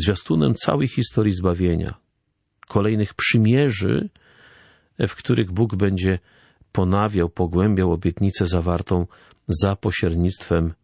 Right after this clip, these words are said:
Noego z całym światem. I to pierwsze przymierze jest takim zwiastunem całej historii zbawienia, kolejnych przymierzy, jak mówiliśmy. Też nie jest przypadkiem, że Kościół w pierwszą niedzielę,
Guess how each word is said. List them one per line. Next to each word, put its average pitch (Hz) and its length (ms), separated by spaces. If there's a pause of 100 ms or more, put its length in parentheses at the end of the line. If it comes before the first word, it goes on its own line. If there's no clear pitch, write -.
(120)
Noego 82 560 (320)
z 87 460 (200)
całym 87 420 (120)
światem. 82 560
I 90 180 (1000)
to 104 100
pierwsze 135 640 (160)
przymierze 113 540
jest - 320 (260)
takim 98 320
zwiastunem 107 640 (120)
całej 110 520 (720)
historii 110 400
zbawienia, 90 600
kolejnych 95 540
przymierzy, 92 500
jak 78 120
mówiliśmy. 85 560 (440)
Też 95 160
nie 104 80
jest 101 120
przypadkiem, 120 600
że 92 140
Kościół 95 420
w - 80
pierwszą 117 500
niedzielę, 90 640